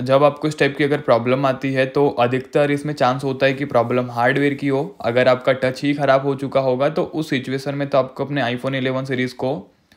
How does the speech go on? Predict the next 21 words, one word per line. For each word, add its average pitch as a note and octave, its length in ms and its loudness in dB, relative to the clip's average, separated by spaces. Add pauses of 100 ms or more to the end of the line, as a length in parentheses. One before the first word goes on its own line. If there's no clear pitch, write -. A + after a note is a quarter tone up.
(560)
एप्पल D3+ 340 2
स्टोर E3 200 0
भिजवाना B2+ 400 2
पड़ C3 200 2
सकता A2+ 380 -4
है, A2 380 -6 (380)
ठीक C3+ 200 -6
है। E3 220 -2 (380)
और C3 140 4
अगर C#3 240 2
प्रॉब्लम D3 380 4
होगी C#3+ 220 -2
सॉफ्टवेयर C3 480 -2
की B2+ 160 -4
तो D3+ 140 0
first C3 320 -2
of C#3+ 100 -2
all C#3+ 160 2
तो D#3 100 4
आप A#2+ 240 4
अपना C#3 580 -2